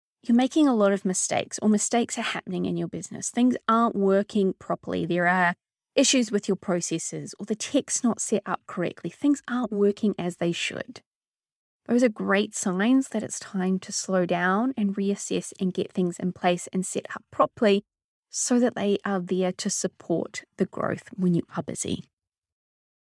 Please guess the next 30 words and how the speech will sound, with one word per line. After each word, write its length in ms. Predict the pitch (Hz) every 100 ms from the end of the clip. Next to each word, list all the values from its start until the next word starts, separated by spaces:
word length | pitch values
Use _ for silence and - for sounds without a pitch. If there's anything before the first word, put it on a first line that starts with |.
| _ _ _ _ -
Now, 280 | 262 254 254
slowing 540 | - - 294 302 330 285
down 420 | 240 233 254 254
doesn't 400 | 220 233 247 -
have 220 | 226 -
to 120 | - 185
be 240 | 220 233
something 400 | - 233 214 202
where 100 | 190
you 200 | 185 185 -
grind 580 | 190 190 214 254 247 240 -
to 200 | 214 190
a 40 |
halt 380 | - 233 226 -
for 300 | - 175 170 - _ _ -
a 60 | 208
month 440 | 185 - - - - -
or 80 | 190
six 320 | - - -
months. 440 | - - - - _
This 180 | 254 277
could 220 | - 330
simply 460 | - 285 285 285 269
be 420 | - 247 277 330 _ - - -
a 40 |
few 200 | - 262
days 680 | 247 262 294 165 - - - _ _ -
or 160 | 247
a 60 | 240
week. 640 | 220 240 302 - _ -